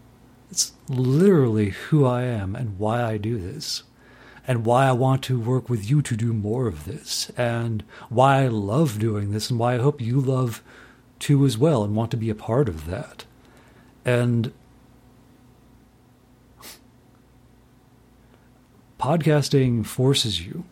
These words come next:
to live that life. You will not survive it. And that way it's kind of like being a writer or any kind of craft or creative work. You have to love it more than the days you hate it, because you will find there are days you hate it.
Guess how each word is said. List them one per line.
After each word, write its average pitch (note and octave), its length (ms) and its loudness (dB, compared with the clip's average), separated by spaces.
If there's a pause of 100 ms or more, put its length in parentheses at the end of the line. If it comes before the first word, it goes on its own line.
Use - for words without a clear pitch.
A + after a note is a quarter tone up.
to A2+ 520 -4 (420)
live A2+ 420 0
that G#2+ 280 0 (240)
life. - 540 -8 (500)
You B2+ 180 4
will C#3 160 6
not C3 240 2
survive G2+ 580 -2
it. G2+ 100 -6
And C3+ 180 2
that D3 140 2
way D3 120 6
it's C3+ 100 2
kind C3+ 200 2
of A2+ 80 0
like A#2 180 0
being A#2 220 0
a A2 60 -4 (140)
writer A#2+ 480 0
or - 20 0
any A#2+ 140 0
kind A2+ 220 -4
of F#2+ 80 -8
craft A2 320 -2
or - 20 -4
creative G2+ 380 -4
work. - 280 -8 (840)
You C3 140 4
have D3 260 4
to C3+ 100 4
love A#2 360 2
it D3 80 2
more B2+ 220 2
than A2 140 0
the G#2+ 100 0
days G#2 280 -2
you G2 60 -4
hate E2+ 240 -4
it, - 120 -12
because G#2+ 260 -2
you A#2+ 80 2
will B2 120 4
find A#2+ 380 2
there G#2+ 100 2
are G#2 40 0
days G2+ 300 -2
you G2 200 -4
hate F2+ 320 -4
it. D#2 180 -10